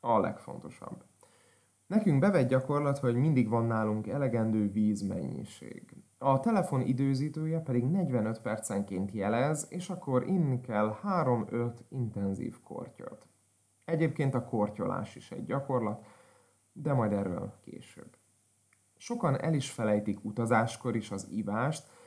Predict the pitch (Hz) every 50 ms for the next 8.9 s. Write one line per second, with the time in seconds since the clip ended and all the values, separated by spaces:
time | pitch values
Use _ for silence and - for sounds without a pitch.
0 | - - - _ _ _ _ - - 139 196 196 165 160 135 - 139 123 120 117
1 | - - 123 117 117 107 101 104 104 - - 110 87 78 104 165 202 196 - 127
2 | 98 87 - - 120 117 117 101 95 95 - - 117 107 110 104 85 80 - -
3 | - _ - - - - - - - - - - - - 127 123 - _ _ _
4 | _ _ _ _ _ _ _ _ _ _ _ _ _ _ _ _ - 151 170 165
5 | 151 131 117 117 107 101 104 98 98 - - 78 69 - - - - - _ _
6 | _ _ _ _ - 175 180 170 160 160 156 156 - - 170 165 - - 226 208
7 | - - - 135 123 - - 117 104 - - 120 110 117 127 131 143 - - -
8 | 113 117 107 - 98 92 95 90 90 92 101 104 113 101 123 139 - -